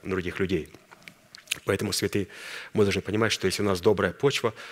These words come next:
то любое лжеучение, которое пустят в нас, оно не будет иметь никакого успеха. Наше сердце просто победит его и проглотит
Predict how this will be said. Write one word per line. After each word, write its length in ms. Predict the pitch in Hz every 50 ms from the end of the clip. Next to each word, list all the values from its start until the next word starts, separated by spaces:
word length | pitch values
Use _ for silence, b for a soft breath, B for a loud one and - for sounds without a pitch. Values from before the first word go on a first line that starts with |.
| B B -
то 260 | - 110 104 - - -
любое 440 | 107 113 127 123 123 117 98 95 98
лжеучение, 720 | 95 92 98 101 101 95 - - 135 135 120 98 90 87
которое 340 | - 101 92 98 98 92 92
пустят 480 | - - 120 117 - - 92 87 -
в 80 | 92 95
нас, 400 | 123 147 147 - - - - - b b b b b -
оно 200 | 107 107 113 113
не 100 | 113 110
будет 260 | 101 107 104 98 -
иметь 220 | 98 101 95 -
никакого 380 | 98 92 98 90 98 92 92 98
успеха. 480 | 95 - - - 90 - - 85 - - _ _ _ _ _ _ _ _ _ _ _ _ _ _
Наше 240 | 104 98 - - 95
сердце 320 | - - 117 101 - 101
просто 280 | - 107 92 - - 92
победит 400 | - 98 98 98 123 123 - -
его 160 | 98 107 107
и 200 | - - 113 104
проглотит 760 | - - - - - - 101 104 98 110 104 90 - - -